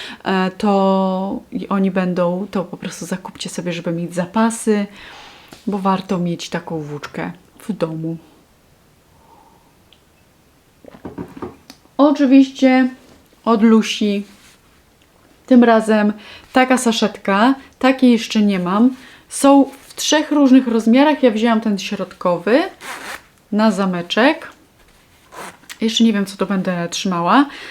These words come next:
ale tak myślę, że jakieś takie może, e, wiecie, co się ma w plecaku, różne jakieś takie rzeczy i to się wala po plecaku, jakieś, nie wiem, chusteczki czy coś, to to wszystko chętnie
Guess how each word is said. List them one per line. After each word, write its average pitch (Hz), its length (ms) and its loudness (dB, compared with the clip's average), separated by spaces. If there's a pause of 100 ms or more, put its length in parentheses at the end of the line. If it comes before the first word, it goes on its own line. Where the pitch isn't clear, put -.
(160)
ale 214 220 0
tak 220 220 -6
myślę, 220 340 2
że 202 180 0
jakieś 196 320 -4
takie 190 320 -6
może, 180 440 -4 (520)
e, 165 600 -6
wiecie, 185 260 -8
co 190 140 -10
się 190 160 -6
ma 185 280 0
w 180 120 -12
plecaku, 196 720 -2
różne 175 340 -4
jakieś 170 260 -8
takie 185 300 -8
rzeczy 185 640 -2 (420)
i - 60 -10
to - 80 -6
się - 180 -6
wala 185 400 2
po 175 120 -8
plecaku, 175 920 -4
jakieś, - 420 -8
nie - 80 -6
wiem, - 160 -8
chusteczki 196 880 -4
czy 190 180 -10
coś, 180 500 -2 (440)
to 190 140 -6
to 190 100 -4
wszystko 196 440 -6
chętnie 175 680 -6